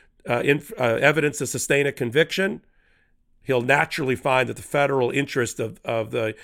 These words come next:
or the pre-, fundamental interest of the society is being served by prosecuting it. We will see a prosecution. Don't compare it to Mueller, who made a decision on his own that he was not going to make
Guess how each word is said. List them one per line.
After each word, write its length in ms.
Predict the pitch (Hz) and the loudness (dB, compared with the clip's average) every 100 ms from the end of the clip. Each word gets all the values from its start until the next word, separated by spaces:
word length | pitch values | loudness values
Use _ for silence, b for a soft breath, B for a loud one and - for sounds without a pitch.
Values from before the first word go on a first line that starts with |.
| B | B
or 160 | - 117 | -2 0
the 100 | 113 | 0
pre-, 140 | - | -4
fundamental 520 | 113 - 160 151 143 139 | -6 -2 0 2 0 0
interest 240 | 131 117 | -2 -6
of 40 | |
the 60 | 110 | -8
society 580 | - 110 135 143 165 117 | -8 -4 0 2 2 -2
is 100 | 104 | -6
being 240 | - 110 | -6 -8
served 380 | 104 - 110 104 B B | -6 -6 -6 -8 B B
by 100 | - | -8
prosecuting 680 | 117 117 107 - 107 104 101 | -6 -4 -6 -8 -8 -8 -6
it. 140 | 107 b b - | -8 b b -2
We 140 | 123 | 0
will 160 | 127 120 | 0 -2
see 520 | - 160 151 147 151 b _ | -2 0 0 0 -4 b _
a 60 | - | -6
prosecution. 840 | - 135 123 139 156 143 - 95 b b b _ _ _ - _ | 2 2 2 -4 -4 -4 -4 -8 b b b _ _ _ -20 _
Don't 260 | 165 160 | 4 4
compare 480 | 175 185 - 160 139 | 2 -2 2 4 4
it 160 | 107 - _ _ _ _ _ _ _ _ | 2 -4 _ _ _ _ _ _ _ _
to 520 | - 139 135 127 123 b b b _ | -2 0 2 0 -2 b b b _
Mueller, 480 | 123 147 160 127 107 | 2 6 6 6 2
who 120 | 127 | -2
made 240 | 127 160 220 | 4 4 4
a 60 | |
decision 560 | 185 175 - 220 202 208 | 2 0 2 0 0 0
on 220 | 170 170 | 2 2
his 180 | 165 - | 0 0
own 240 | 180 190 | 0 0
that 120 | 170 | 0
he 100 | 131 | 0
was 240 | 151 147 143 | -2 -2 0
not 280 | 156 180 - | 2 2 0
going 220 | 185 175 | -2 -2
to 160 | 175 | -4
make 340 | 165 156 151 | -2 2 0